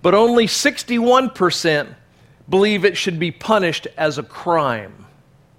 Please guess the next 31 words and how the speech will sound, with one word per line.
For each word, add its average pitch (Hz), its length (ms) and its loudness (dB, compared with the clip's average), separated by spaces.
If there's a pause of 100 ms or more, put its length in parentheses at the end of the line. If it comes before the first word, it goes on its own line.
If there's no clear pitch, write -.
(1160)
Now 120 80 -6
hold 156 220 -4
that 170 180 0
thought. 139 300 2
Sixty, 190 320 -4
only 202 300 0
sixty, - 380 -6 (500)
sixty-one 220 680 0
percent 147 500 -2 (960)
want 175 140 2
to 175 60 0
see 180 180 0
it 147 100 -6
punished 160 320 -2
as 143 120 -6
a 147 60 -4
crime. 110 440 -2 (1160)
One 202 240 2
confidential 208 640 2
survey 175 420 2
found 175 340 2
that 160 240 0
fifty-five 190 720 0
percent 165 400 0
of 120 120 -6
men 165 480 0 (480)
and 160 160 -2
fifty 202 380 -2
percent 170 440 -2
of 151 200 -2
women 147 480 -2